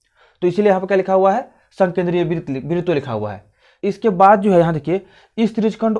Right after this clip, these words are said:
ओएबी, त्रिज्यखंड ओएबी का जो त्रिज्या है वो कितना है, तो इक्कीस सेंटीमीटर है, और त्रिज्यखंड ओसीडी का जो त्रिज्या है वो कितना है, तो सात सेंटीमीटर का है।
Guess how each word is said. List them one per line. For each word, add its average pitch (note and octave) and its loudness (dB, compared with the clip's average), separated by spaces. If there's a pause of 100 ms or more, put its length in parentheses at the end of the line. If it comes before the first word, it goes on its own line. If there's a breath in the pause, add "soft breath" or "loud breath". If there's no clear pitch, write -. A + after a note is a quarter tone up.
ओएबी, G#3+ 2 (280)
त्रिज्यखंड G3 -4 (100)
ओएबी G#3+ 4
का G#3+ 0
जो G#3 0
त्रिज्या G3+ 0
है G3+ 8
वो G3+ 2
कितना G3+ -4
है, G#3 -6
तो - -12
इक्कीस G3 -4
सेंटीमीटर G3 -2
है, G#3+ -8 (320 soft breath)
और F3+ 0
त्रिज्यखंड G3+ -4
ओसीडी A3 -2
का G#3+ -2
जो F#3+ 0
त्रिज्या F3+ -4
है F3 -2
वो F3+ -8
कितना F#3 -6
है, A3 -8 (200 soft breath)
तो E3+ -8
सात F3+ -4
सेंटीमीटर C#3 -4
का A2+ -2
है। G#2 -10